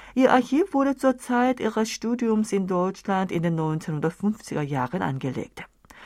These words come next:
Zudem werden auch das neunzehnhundertneunundzwanzig erschienene Buch Geschichte der koreanischen Kunst von André Eckart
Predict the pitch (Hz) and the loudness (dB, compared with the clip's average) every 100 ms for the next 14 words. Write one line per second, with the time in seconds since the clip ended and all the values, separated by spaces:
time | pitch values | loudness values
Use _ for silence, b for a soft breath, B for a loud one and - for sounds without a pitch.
0 | B B 240 214 247 381 254 240 240 226 | B B 0 2 2 4 4 4 4 2
1 | 226 214 214 - 196 202 202 202 190 185 | 2 -2 0 0 2 2 0 -2 -2 0
2 | 180 180 180 - - 190 214 214 185 185 | 0 0 -2 -6 -4 -2 0 -2 -2 -4
3 | 190 202 170 165 160 220 339 - B - | -2 0 0 -2 -2 -2 -2 -8 B -2
4 | 240 240 240 - 233 196 190 - 175 165 | 0 0 -2 0 0 2 -2 -4 -2 0
5 | 175 180 180 165 - 185 302 - 170 170 | 0 0 -2 -6 -4 -4 -4 -2 -2 0
6 | - 165 - 170 - 190 - 160 311 | 0 -4 -2 -4 -2 -6 -6 -4 -4